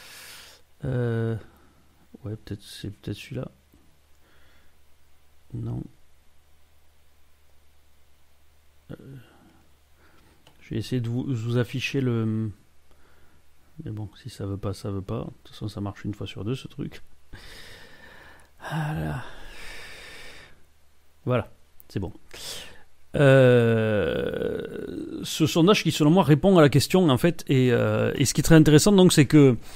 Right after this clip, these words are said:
cette émi-, dans cette émission-là, ils avaient l'air de, de partir sur cette idée, effectivement, que c'était peut-être la fin de maga. Et ce que j'ai trouvé intéressant, c'est que le sujet de cette émission, donc, est-ce que c'est la fin de maga,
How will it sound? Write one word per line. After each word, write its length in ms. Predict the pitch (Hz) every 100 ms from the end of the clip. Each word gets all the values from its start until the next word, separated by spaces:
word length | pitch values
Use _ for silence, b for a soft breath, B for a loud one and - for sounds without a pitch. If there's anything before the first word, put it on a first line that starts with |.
| B -
cette 280 | - 139 151
émi-, 240 | 156 139
dans 120 | 147
cette 200 | 143 147
émission-là, 440 | 143 135 - 208 180
ils 140 | 131
avaient 140 | 131 139
l'air 160 | 139
de, 120 | 123
de 100 | 113 107
partir 320 | 127 - 147
sur 100 | 120
cette 180 | 117 127
idée, 120 | 135
effectivement, 360 | 113 104 123
que 80 | 117
c'était 120 | -
peut-être 180 | 113 123
la 80 | 110
fin 140 | -
de 60 | 151
maga. 280 | 120 139 196
Et 40 |
ce 60 | -
que 120 | 127
j'ai 80 | 131
trouvé 180 | 139 139
intéressant, 420 | 117 113 170 208 B B B B
c'est 160 | - 147
que 80 | 151
le 120 | 147
sujet 320 | - 185 185
de 60 | -
cette 140 | 143
émission, 280 | 139 139 202
donc, 220 | 180 165
est-ce 160 | - -
que 80 |
c'est 120 | 143 135
la 60 |
fin 140 | - 139
de 60 |
maga, 400 | 127 120 151 202